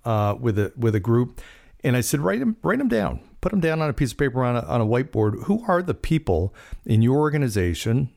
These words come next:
in particularly, in particularly that do not have a, a position in, in, of leadership, formal leadership?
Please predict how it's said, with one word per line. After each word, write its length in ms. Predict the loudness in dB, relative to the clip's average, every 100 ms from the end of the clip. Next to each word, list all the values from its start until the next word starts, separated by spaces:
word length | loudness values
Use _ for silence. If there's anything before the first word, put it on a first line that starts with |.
| -20 _
in 160 | -2 0
particularly, 1040 | -2 -2 -6 -2 -2 0 0 2 2 -2 -2 -2 0
in 80 | 0
particularly 480 | -2 -2 0 2 2
that 200 | 2 2
do 120 | 4
not 340 | 4 4 2 0
have 240 | 0 0
a, 240 | 0 0 -2
a 180 | -2 -2
position 840 | -2 -2 0 0 0 -2 -2 -2 -4 -18 -20 -20 -20 -20 _ -2
in, 180 | 0 2
in, 240 | 0 2 0
of 220 | -2 -2
leadership, 500 | 0 2 0 0 -4
formal 460 | -2 0 2 2 2
leadership? 600 | 0 0 0 0 -2